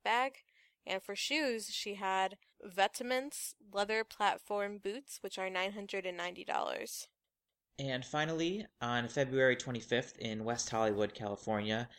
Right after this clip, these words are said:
Speaker 2: she was leaving Maya Restaurant, and she was wearing an A L C Alley top,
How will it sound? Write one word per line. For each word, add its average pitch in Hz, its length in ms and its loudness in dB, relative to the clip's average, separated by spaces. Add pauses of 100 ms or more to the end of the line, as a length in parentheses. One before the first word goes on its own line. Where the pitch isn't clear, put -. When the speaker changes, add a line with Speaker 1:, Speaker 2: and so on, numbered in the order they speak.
(120)
Speaker 2:
she - 240 2
was 110 160 0
leaving 110 520 -2 (100)
Maya 110 400 0
Restaurant, 98 720 -10 (500)
and 107 320 -6
she - 160 -4
was 110 160 -6
wearing 107 460 -2 (180)
an 104 260 -6 (140)
A 120 320 -4
L 113 260 -2
C 113 640 -8 (240)
Alley 113 480 0
top, 98 320 -10